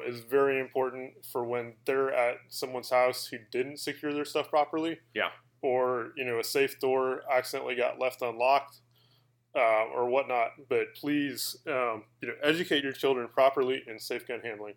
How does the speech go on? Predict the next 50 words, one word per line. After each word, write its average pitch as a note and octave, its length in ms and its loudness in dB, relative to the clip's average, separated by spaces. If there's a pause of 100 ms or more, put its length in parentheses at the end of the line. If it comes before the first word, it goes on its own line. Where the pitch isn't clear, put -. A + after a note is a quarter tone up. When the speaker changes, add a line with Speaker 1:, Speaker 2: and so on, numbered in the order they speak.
(100)
Speaker 2:
Yeah, B2+ 200 6
I A#2+ 40 4
mean, B2+ 160 4
I, B2+ 160 4
I C#3+ 80 6
grew C#3 240 4
up C3+ 100 4
in B2 60 2
a A#2 60 0
household A#2 580 2
where, G#2+ 360 2 (220)
you A2+ 140 -2
know, G#2 80 0
most A#2+ 280 2
of A2+ 60 -4
the A2 60 -2
guns G#2+ 240 -2
were G2+ 80 0
loaded G#2+ 260 4
all G2+ 120 0
the G2 120 -8
time, G2 220 -2
and F#2+ 100 -6
they G#2+ 60 0
were G2+ 100 0
behind G2 460 -6
doors. A2 400 0 (480)
They A#2 160 0
were G#2+ 120 -2
in G#2+ 120 -6
closets, A2+ 640 0
maybe B2 320 0
up F#2 140 0
high C3+ 200 -2
in G2 80 -2
a F#2+ 60 -6
closet, F#2+ 480 -2 (400)
um, G2 400 2
but A2+ 140 -2
that A#2 180 2
nothing B2+ 400 2
was A#2 140 -2
ever G#2+ 180 2
secured, G#2 600 -6
and G#2+ 140 0
almost A2 340 -2
everything G#2 360 -4
was F#2+ 140 -8
always G2+ 360 -4
loaded. G2 440 0